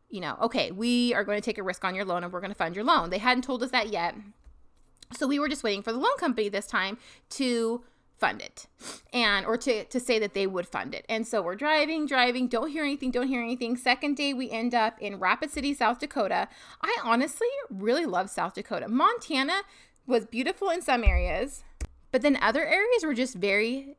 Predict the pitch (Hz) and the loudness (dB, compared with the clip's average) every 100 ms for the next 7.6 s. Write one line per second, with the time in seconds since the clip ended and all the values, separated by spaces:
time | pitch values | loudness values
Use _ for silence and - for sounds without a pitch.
0 | - 160 185 233 - 466 571 587 - - | -14 -4 -2 -2 0 2 2 -2 -6 -20
1 | - - - 240 233 233 240 240 - - | -20 -10 2 4 6 2 0 0 -2 -20
2 | _ - - 349 370 440 403 302 262 226 | _ -20 -14 -10 -6 -4 -4 -2 0 2
3 | 151 98 - 196 _ _ _ 233 214 190 | 0 -4 -12 -18 _ _ _ 4 6 6
4 | 185 214 254 - 330 523 523 - 254 254 | 2 -4 -4 2 2 4 2 2 2 2
5 | 277 262 254 240 202 196 320 - 240 240 | 0 -4 0 0 2 2 2 2 0 0
6 | 233 240 214 185 190 269 330 294 - - | -2 -2 -2 -4 -2 0 2 0 0 -4
7 | 294 294 285 294 285 | 0 0 0 2 0